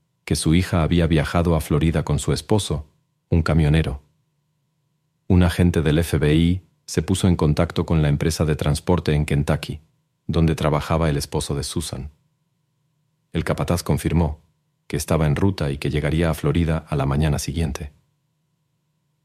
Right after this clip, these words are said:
Los investigadores sospechaban que Susan y su esposo podrían haber sacado al niño de Kentucky.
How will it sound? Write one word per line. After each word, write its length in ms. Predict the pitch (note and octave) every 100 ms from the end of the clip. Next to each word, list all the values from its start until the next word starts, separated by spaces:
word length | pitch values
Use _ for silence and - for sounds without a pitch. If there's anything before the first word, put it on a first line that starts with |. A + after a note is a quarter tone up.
| _ _ _ _ _ _ _ _ _
Los 200 | - E2
investigadores 600 | E2+ E2+ - E2 F#2 G#2
sospechaban 720 | - D#2 D2 - C#2+ A#1+ B1 C#2+ _ _ _ _
que 100 | -
Susan 360 | - G#2 E2+ D2
y 60 |
su 120 | -
esposo 460 | E2+ - E2+ - F#2+
podrían 420 | D#2+ D2 F2 E2
haber 240 | E2 E2 -
sacado 400 | - C#2+ D#2 D2
al 140 | C#2
niño 240 | E2 D2+
de 100 | C#2
Kentucky. 560 | C#2 D2 C#2 D2 - D#2+